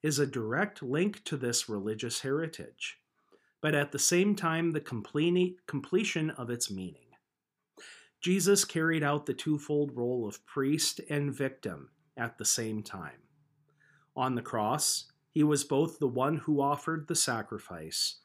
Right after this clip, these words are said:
and the one who was offered. Now, in terms of the elements of a sacrifice, Christ's crucifixion was only one step, as it was, for example,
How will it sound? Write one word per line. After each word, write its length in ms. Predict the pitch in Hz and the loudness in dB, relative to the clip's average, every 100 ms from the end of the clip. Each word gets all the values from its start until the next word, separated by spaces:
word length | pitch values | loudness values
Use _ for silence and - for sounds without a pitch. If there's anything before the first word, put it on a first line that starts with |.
| _ _ _ - | _ _ _ -2
and 180 | 170 | 2
the 60 | 170 | 2
one 300 | 139 143 147 | 2 2 0
who 140 | 127 | 0
was 280 | 120 110 107 | -2 -2 -4
offered. 560 | 101 98 90 76 - - _ _ _ _ - - - - | -4 -6 -8 -16 -20 -20 _ _ _ _ -20 -20 -14 0
Now, 220 | 147 139 | 2 2
in 80 | 131 | 2
terms 380 | 156 185 214 175 | 4 4 6 2
of 100 | 151 | 2
the 160 | 127 | 2
elements 500 | 131 170 185 180 175 | 2 2 2 2 2
of 80 | 160 | 0
a 60 | 139 | 0
sacrifice, 960 | - 156 156 - - 78 73 - - - _ _ _ | 2 2 0 -6 -6 -12 -6 -4 -4 -10 _ _ _
Christ's 580 | - 170 202 - - - | 4 6 6 4 0 -2
crucifixion 960 | - 190 190 160 - 185 185 - 180 156 | 2 2 2 0 -4 -4 -2 2 2 2
was 160 | 131 | 2
only 300 | 139 151 156 | 2 2 2
one 320 | 131 107 110 | 0 -2 -2
step, 480 | 131 - 190 - - - _ _ _ - _ _ _ | -2 -2 -2 -4 -8 -20 _ _ _ -20 _ _ _
as 220 | 131 127 | 0 2
it 140 | 139 113 | 2 0
was, 400 | 98 107 131 - | -2 -2 -2 -2
for 180 | 123 | -2
example, 720 | 110 101 110 113 139 160 180 | -2 -4 -6 -6 -2 -2 -4